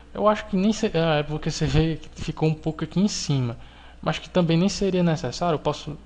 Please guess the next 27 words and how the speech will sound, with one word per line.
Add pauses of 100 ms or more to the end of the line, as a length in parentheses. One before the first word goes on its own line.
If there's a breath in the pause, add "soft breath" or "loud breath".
(120)
ir
com
Ctrl
Z
e
desfazer
aqui
rapidamente,
ó, (1900 loud breath)
e
fazer
só
até
aqui,
que
eu
acho
que
pegou
no
pé
ali
e
não
ficou
legal.
Então